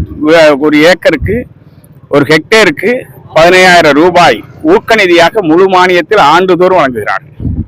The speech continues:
தெலுங்கானா மாநிலத்தில் ஒரு ஏக்கருக்கு பதினையாயிரம் ரூபாய் சாகுபடியை துவங்குவதற்கு ஊக்க நிதியாக முழு மானியத்தில் வழங்குகிறார். தமிழ்நாடு அரசு வழங்க மறுக்கிறது. குறுவை தொகுப்பு திட்டம் என்று அறிவிப்பு செய்கிறார்கள்.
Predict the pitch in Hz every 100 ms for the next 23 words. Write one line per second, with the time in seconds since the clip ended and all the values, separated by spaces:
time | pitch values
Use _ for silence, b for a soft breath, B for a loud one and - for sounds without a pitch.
0 | - - 180 226 220 214 190 190 180 -
1 | 196 196 165 147 196 - 214 165 175 165
2 | 170 175 170 147 160 170 185 208 - -
3 | - 147 175 180 170 147 156 156 139 135
4 | - 175 143 175 170 151 156 143 170 165
5 | 160 151 147 160 127 123 104 92 - -
6 | B B B B B - 170 208 214 190
7 | 156 185 147 139 143 135 113 - 95 -
8 | - - - - b b b - 233 247
9 | 262 254 214 214 196 220 202 220 208 190
10 | 156 180 208 175 156 143 135 110 123 185